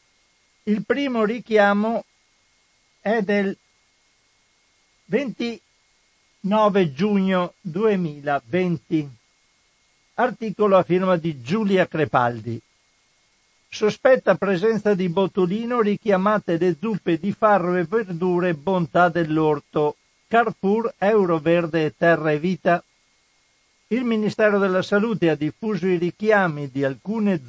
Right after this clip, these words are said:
zuppe fresche con farro e verdure,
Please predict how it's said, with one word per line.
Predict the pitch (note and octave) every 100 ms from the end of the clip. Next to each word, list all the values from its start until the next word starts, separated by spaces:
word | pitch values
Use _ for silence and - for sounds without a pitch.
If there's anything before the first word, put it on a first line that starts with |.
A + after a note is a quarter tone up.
| A2+
zuppe | A#3 F3 _ E3
fresche | - - G3+ F3+ - - C#3+
con | - E3 D3+ C3
farro | - F3+ E3 C#3+ F#3+ A3+ -
e | E3+
verdure, | E3 D#3 C#3+ D#3 D3+ D3+ G#3+